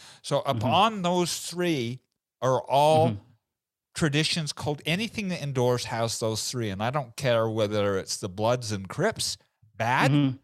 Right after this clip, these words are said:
Speaker 1: or the
Speaker 2: Mm-hmm.
Speaker 1: Kiwanis clubs, indifferent,
Speaker 2: Mm-hmm.
Speaker 1: or, uh, um, uh, uh, an education institution. If you do not
Speaker 2: Mm-hmm.
Speaker 1: have those things, it will not endure, it will wash away.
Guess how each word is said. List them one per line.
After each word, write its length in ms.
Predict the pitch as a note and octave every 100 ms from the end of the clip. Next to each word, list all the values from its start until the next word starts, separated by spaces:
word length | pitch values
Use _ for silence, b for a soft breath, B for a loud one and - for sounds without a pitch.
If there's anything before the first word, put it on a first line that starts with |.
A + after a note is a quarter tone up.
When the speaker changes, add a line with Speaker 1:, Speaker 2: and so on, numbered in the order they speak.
| _ _ _ -
Speaker 1:
or 240 | C3 C3
the 120 | B2+
Speaker 2:
Mm-hmm. 180 | C#3+ C#3+
Speaker 1:
Kiwanis 440 | C3+ D#3+ E3+ D#3 -
clubs, 520 | - C#3 C#3+ B2 - -
indifferent, 800 | B2 G#2 B2 C3 F#3 A3+ - - B B B _ -
Speaker 2:
Mm-hmm. 40 |
Speaker 1:
or, 580 | C3 C3 C3 C3 C3 B2 -
uh, 40 | B2 B2 C3 C3 B2+
um, 120 | B2 - _ _ _ _ _
uh, 60 | A#2+ - -
uh, 400 | B2 A#2+ A#2 A2+ b b b _
an 80 | C3
education 760 | C3+ A#2 G#2+ G2 E3 - G3
institution. 800 | F3 E3+ - D3+ - D#3 - C3+
If 140 | A2 A2+
you 100 | A2
do 160 | B2
not 220 | C#3 D3+
Speaker 2:
Mm-hmm. 140 | G#2 A2
Speaker 1:
have 220 | C3 B2
those 360 | A#2+ B2 B2 -
things, 460 | C3+ B2 A#2+ A2+ -
it 160 | A2
will 460 | G#2 G2+ B2 D3 D3
not 240 | C3+ C3
endure, 460 | B2+ A#2 G#2+ G#2 G2+
it 120 | -
will 200 | G2 F#2+
wash 340 | F#2 F#2 F#2
away. 300 | F#2 F2 D2+